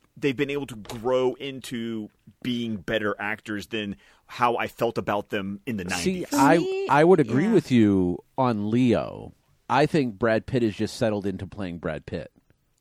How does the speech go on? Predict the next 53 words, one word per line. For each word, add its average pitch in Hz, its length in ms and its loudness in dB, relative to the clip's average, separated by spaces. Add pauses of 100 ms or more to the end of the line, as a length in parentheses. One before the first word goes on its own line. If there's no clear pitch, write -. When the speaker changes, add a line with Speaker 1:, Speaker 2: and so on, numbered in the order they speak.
(360)
Speaker 3:
Pretty 233 160 -4
much. 190 380 -6
Peak 285 260 -4
Brad 247 240 0
Pitt 190 220 0
was, 185 200 -4
like, 180 380 -6 (300)
Twelve 190 320 -2
Monkeys, 185 680 -8
Fight 175 260 -6
Club. 175 380 -10 (140)
That 220 180 4
was 214 140 4
Speaker 2:
Right. 180 60 -10
Speaker 3:
when 165 100 -8
I 160 100 -4
thought 170 240 -4
he 175 140 -8
was 170 120 -4
Speaker 2:
Yeah. 123 200 4
Speaker 3:
doing 170 240 -10
something 202 320 0
Speaker 2:
Like, - 60 -8
give 190 160 8
him 233 40 0
an 226 80 4
Speaker 3:
different. 185 160 2
Speaker 2:
award 156 200 8
for 156 80 0
Twelve 135 280 4
Monkeys, 123 540 -4
sure. 87 680 -4
Speaker 3:
Yeah. 175 280 -12 (260)
Speaker 2:
Give 147 100 2
him 175 60 0
an 156 60 2
award 123 360 4
for 113 140 0
any 110 260 -2
of 110 80 -4
the 104 180 -6
Oceans 110 640 -2
or 92 540 -2
this 101 260 -8
movie. 98 520 -4 (360)
I 113 140 -4
don't 104 160 -2
see 98 240 -10
it. 82 180 -10 (300)
I 135 80 -2
said 180 220 0
on 156 120 -2
Twitter 139 400 -2